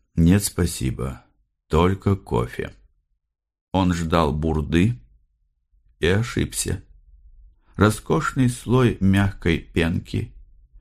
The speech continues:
аромат, способный поднять мертвеца, и стакан воды, где плавали кубики льда. "Вы так варите всем?" "Нет", улыбнулась разносчица, "только вам".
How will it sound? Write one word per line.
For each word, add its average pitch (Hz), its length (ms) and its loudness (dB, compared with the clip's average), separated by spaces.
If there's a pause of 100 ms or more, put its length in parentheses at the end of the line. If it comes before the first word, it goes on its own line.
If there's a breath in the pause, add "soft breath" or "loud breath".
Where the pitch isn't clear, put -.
(180 soft breath)
аромат, 147 520 2
способный 107 500 0
поднять 98 480 0
мертвеца, - 760 -2 (360)
и 107 100 6
стакан 131 560 0
воды, 185 360 2
где 95 200 4
плавали 87 480 2
кубики 85 440 0
льда. 80 440 2 (1160)
"Вы 73 260 4
так 78 260 0
варите 78 500 2
всем?" - 440 -2 (760)
"Нет", 170 340 2 (420)
улыбнулась 120 580 4
разносчица, 107 880 -2 (720 soft breath)
"только 185 460 2
вам". 71 360 -2